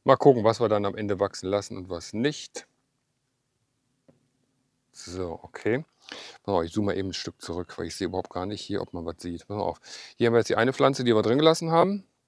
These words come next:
äh, wo ich immer noch nicht weiß, was es ist. Sie hat auch geblüht, aber ich sag's mal so, jetzt nicht so, dass es, äh, ich sag mal,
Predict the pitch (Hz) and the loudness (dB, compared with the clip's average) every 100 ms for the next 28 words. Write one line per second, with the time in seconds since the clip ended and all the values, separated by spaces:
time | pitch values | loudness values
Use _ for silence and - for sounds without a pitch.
0 | _ _ _ _ _ _ _ - 113 113 | _ _ _ _ _ _ _ -12 -2 2
1 | 113 104 101 117 135 147 107 98 113 - | 2 0 0 2 4 2 2 4 4 4
2 | 95 135 175 165 180 196 - - - _ | 0 2 0 2 4 4 2 -14 -20 _
3 | - - - - _ _ - 92 139 - | -20 -20 -20 -20 _ _ -2 2 2 2
4 | 135 123 110 120 135 90 101 101 101 101 | 0 0 0 2 2 2 2 0 0 -4
5 | 101 - 92 98 98 87 - 98 98 - | -4 -2 -4 -2 -2 -2 -4 -8 -8 -8
6 | - 98 98 95 92 - 87 85 - 85 | -6 -4 -2 -2 -4 -6 -10 -10 -6 -4
7 | 82 78 - 87 92 87 | -4 -6 -10 -10 -6 -8